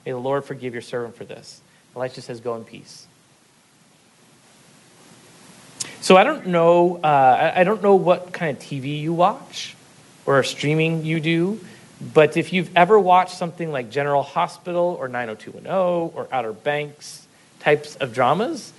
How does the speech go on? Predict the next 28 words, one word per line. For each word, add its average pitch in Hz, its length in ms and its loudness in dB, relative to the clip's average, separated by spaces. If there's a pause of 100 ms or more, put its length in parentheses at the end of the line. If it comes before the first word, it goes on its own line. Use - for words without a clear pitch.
(360)
um, 127 380 2
if 139 140 -12
you've 151 200 -10
ever 165 180 6
watched 180 280 2
soap 156 320 -2
operas, 254 580 0 (380)
this 147 180 -6
is 165 80 -6
a 160 60 -6
pretty 156 240 -10
good 160 260 -6
one, 90 180 -14 (1400)
right? 123 300 -2 (1400)
Um, 131 340 6 (1500)
and 165 80 8
if 165 100 4
you 156 60 2
don't 170 260 6
know 196 80 4
what 190 220 6
Outer 156 180 6
Banks 143 400 -2
is, 190 300 -6 (580)
it's 139 160 -4
for - 80 -8
young 120 260 -4
people. 202 480 -4